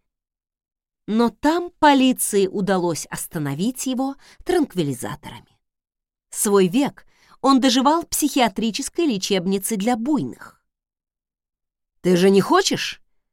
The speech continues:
чтобы пострадали невинные? Твоя соседка по квартире, твоя мачеха с сестрами,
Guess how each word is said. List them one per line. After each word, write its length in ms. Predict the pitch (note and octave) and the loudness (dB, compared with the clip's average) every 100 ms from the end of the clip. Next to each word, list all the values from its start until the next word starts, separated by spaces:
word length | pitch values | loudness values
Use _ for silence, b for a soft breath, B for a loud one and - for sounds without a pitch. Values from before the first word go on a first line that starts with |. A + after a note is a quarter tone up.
| _ | _
чтобы 340 | - G4 A#3+ | -2 2 2
пострадали 600 | F#3+ F#3+ - F#3+ F#3 F3+ | 2 -2 2 2 6 6
невинные? 680 | F#3 G3 G3+ F3 B2+ B2 - - _ _ _ _ _ _ _ _ | 6 6 4 2 -2 -12 -16 -20 _ _ _ _ _ _ _ _
Твоя 340 | A#3+ A#3 D4+ F4 | 2 4 6 4
соседка 560 | - F3 F#3 D#3 D3+ | 2 0 0 -2 -6
по 80 | - | -10
квартире, 720 | C3 C3 C#3 - A3+ B3+ A#3+ - _ _ _ _ | -6 -6 -6 -4 0 2 2 0 _ _ _ _
твоя 320 | E4+ D#4+ F3 | 0 2 2
мачеха 580 | D3+ F3 A#3+ - C4+ C4 | 2 4 4 4 0 -2
с 80 | B3+ | -4
сестрами, 760 | - B3+ G#3+ - A3 A3 G#3 | 2 2 2 -2 -4 -4 -6